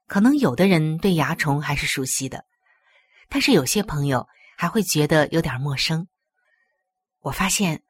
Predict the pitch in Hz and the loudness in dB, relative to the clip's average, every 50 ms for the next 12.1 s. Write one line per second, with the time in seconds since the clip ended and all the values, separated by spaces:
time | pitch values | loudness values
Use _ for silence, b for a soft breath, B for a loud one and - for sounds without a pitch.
0 | _ _ _ _ _ _ - 156 156 170 214 - - - 151 147 151 175 196 202 | _ _ _ _ _ _ -4 -2 0 0 0 -2 0 2 2 4 4 4 4 4
1 | - 220 170 165 160 175 180 - - - - - 185 185 185 - 160 139 143 147 | 4 4 4 4 2 0 -2 -2 -4 -6 -4 -2 0 0 0 0 -2 -4 -4 -6
2 | - _ _ _ _ _ _ _ _ _ _ _ _ - - 247 247 208 175 - | -10 _ _ _ _ _ _ _ _ _ _ _ _ -4 0 2 4 4 4 4
3 | - 269 285 302 262 - 202 175 - - 143 - - - 139 143 170 185 175 - | 2 4 4 4 2 2 0 -2 -2 -2 -4 -4 -2 -2 -2 0 0 0 0 0
4 | - - - - - - 151 - _ _ _ _ _ _ _ _ _ _ _ _ | -2 -4 -8 -8 -8 -8 -10 -12 _ _ _ _ _ _ _ _ _ _ _ _
5 | _ _ _ _ 285 294 302 311 294 - 165 139 120 123 165 202 220 185 147 143 | _ _ _ _ 2 2 2 2 2 0 -2 -2 0 2 2 4 4 4 2 2
6 | 143 - - - 240 240 - 247 - - - - - - - - - - - - | -2 -4 -4 -2 -2 0 2 2 2 2 0 -2 -4 -6 -8 -8 -8 -10 -12 -12
7 | _ _ _ _ _ _ _ _ _ _ _ _ _ _ _ _ _ _ _ _ | _ _ _ _ _ _ _ _ _ _ _ _ _ _ _ _ _ _ _ _
8 | _ _ _ _ _ - - 226 208 190 190 185 - - 226 220 214 180 160 - | _ _ _ _ _ -4 0 2 4 4 2 2 2 0 2 2 2 2 2 2
9 | - - 156 143 120 123 - - - 160 156 151 - 151 143 165 160 131 - - | 0 2 2 0 0 0 0 0 2 2 0 0 -2 -2 -4 -2 -4 -4 -6 -6
10 | 165 151 - - 185 165 - - _ _ _ _ _ _ _ _ _ _ _ _ | -4 -4 -2 -2 -4 -6 -8 -10 _ _ _ _ _ _ _ _ _ _ _ _
11 | _ _ _ _ - - 302 285 294 226 143 120 - - - 202 196 156 131 127 | _ _ _ _ -4 -4 -2 0 0 0 0 0 -2 -2 -2 0 0 0 -2 -4
12 | b | b